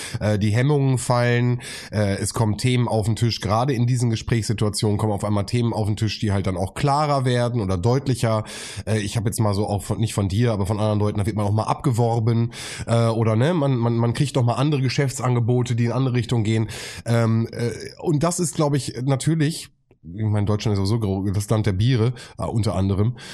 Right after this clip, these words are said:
Ähm, aber ich glaube, dass Alkohol hier einfach ein ganz, ganz, äh, zünftige Mahlzeit und Bier dazu, du weißt, was ich meine, gerade in den Bereichen, äh, Marketing und so, das gehört dazu. Also alkoholnah, finde ich, äh, trifft's da genau.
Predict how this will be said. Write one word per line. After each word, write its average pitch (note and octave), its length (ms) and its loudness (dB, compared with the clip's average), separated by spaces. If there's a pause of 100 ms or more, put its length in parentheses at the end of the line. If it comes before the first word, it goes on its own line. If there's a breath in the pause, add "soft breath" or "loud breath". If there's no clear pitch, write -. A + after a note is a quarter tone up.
(160 loud breath)
Ähm, G#2+ 240 2
aber G2 160 0
ich G2+ 80 -2
glaube, A#2 220 2
dass G2 100 -4
Alkohol C3 380 0
hier B2+ 120 0
einfach B2 160 2
ein A#2+ 60 0
ganz, B2 360 -2
ganz, A#2+ 340 -2 (520)
äh, - 140 0
zünftige D#3+ 600 0 (220 loud breath)
Mahlzeit F#3+ 760 2
und A#2+ 220 2
Bier A3 220 2
dazu, F3 380 0
du C#3 100 2
weißt, D3+ 200 2
was E3+ 80 2
ich D3+ 60 2
meine, D#3+ 240 2
gerade C#3+ 220 2
in C#3+ 60 2
den C#3 120 4
Bereichen, C3+ 500 2
äh, B2 180 0
Marketing C3 640 2
und A#2 160 0
so, A#2+ 160 0
das A2 240 0
gehört G#2+ 220 0
dazu. G2 420 -2
Also G2 220 -4
alkoholnah, G2+ 580 2
finde G2+ 240 0
ich, - 180 -6
äh, F#2+ 320 0
trifft's - 280 -6
da F#2+ 80 -2
genau. F2+ 360 -2